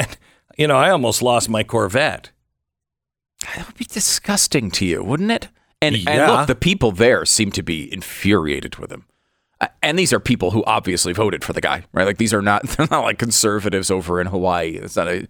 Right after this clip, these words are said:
Speaker 2: there are some, but very few. And they do not seem happy. Th-, you know, the, the state response was terrible. This
Speaker 1: Terrible.
Speaker 2: governor is horrible.
Speaker 1: Awful.
Speaker 2: An embarrassment to the country.
Speaker 1: And it's a land grab. It's going to become a land
Speaker 2: Mm.
Speaker 1: grab. You watch.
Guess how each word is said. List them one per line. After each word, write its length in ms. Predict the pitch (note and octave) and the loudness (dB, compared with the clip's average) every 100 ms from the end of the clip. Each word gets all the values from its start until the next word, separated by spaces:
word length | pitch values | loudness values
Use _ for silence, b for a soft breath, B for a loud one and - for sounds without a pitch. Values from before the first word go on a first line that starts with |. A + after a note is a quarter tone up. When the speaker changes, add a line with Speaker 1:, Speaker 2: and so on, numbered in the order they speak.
| b b | b b
Speaker 2:
there 140 | - B2 | 0 2
are 60 | |
some, 300 | - F2+ E2 G#2 | 2 2 0 -2
but 220 | G2+ - | 0 0
very 260 | G2+ A2+ F2 | 2 2 2
few. 360 | A#2+ E2+ D#2+ b b b b b b b | 2 2 0 b b b b b b b
And 380 | A#2 A#2 A2+ F#2 | 2 4 2 -2
they 340 | G2+ G#2 C#3 | 0 4 4
do 200 | C3 G#2 | 4 2
not 400 | F#2 G#2 A2+ - | 2 2 2 0
seem 260 | - A2 F#2+ | 0 0 0
happy. 420 | G2+ F#2+ - E2+ | 0 0 -2 -8
Th-, 180 | - - _ - | -10 -20 _ -6
you 140 | G#2 G2+ | -2 -2
know, 100 | - - | -2 -10
the, 640 | G2 G2 G2+ F2+ E2 - _ _ _ _ _ | -8 -4 -2 -4 -8 -16 _ _ _ _ _
the 80 | - | -2
state 560 | - - C3 C3+ D#3 A#2+ | 0 2 2 0 -2 -4
response 580 | B2+ - - B2+ F3 - | 0 0 2 0 0 -2
was 260 | F2+ - - _ - | -2 -2 -4 _ -8
terrible. 520 | - - B2+ F3 F3+ | -2 2 2 2 0
This 160 | F#2+ | 0
Speaker 1:
Terrible. 200 | D#3 C3 | 2 4
Speaker 2:
governor 380 | G2+ B2 B2+ D3 - | 4 2 2 0 0
is 260 | G2 E2+ - _ | -2 -2 -8 _
horrible. 920 | - - - - A2+ D3+ D3 F3+ G3 | -20 -16 -8 2 4 6 6 6 4
Speaker 1:
Awful. 460 | A3+ G#2+ D2 - - | 4 2 0 -4 -2
Speaker 2:
An 80 | C3 | 0
embarrassment 920 | G#2+ G2+ - A#2 A#2+ D3+ D#3+ E3+ F3 | 0 -2 -2 2 4 6 4 2 0
to 80 | E3+ | 0
the 80 | D#3 | 2
country. 440 | D#3 D#3+ - G3 | 0 0 2 2
Speaker 1:
And 140 | D3+ F3 | 2 2
it's 120 | G3+ | 2
a 60 | |
land 460 | F#3+ E3+ G3 A3+ F#3+ | 2 4 4 4 4
grab. 320 | A#2 F#2 D2 F2 | 2 2 0 0
It's 200 | - - | 0 0
going 360 | C3 E3 G3 G3+ | 2 4 4 2
to 100 | G#3 | 0
become 440 | G3 E3+ B2 A#2+ | 0 0 0 0
a 60 | C#3 | 0
land 360 | C3+ C#3+ C#3+ - | 2 2 2 0
Speaker 2:
Mm. 20 | |
Speaker 1:
grab. 300 | F#2+ D2+ - | 0 -2 -4
You 120 | D#3+ | 2
watch. 460 | G3 G#3 - - | 2 2 -2 -10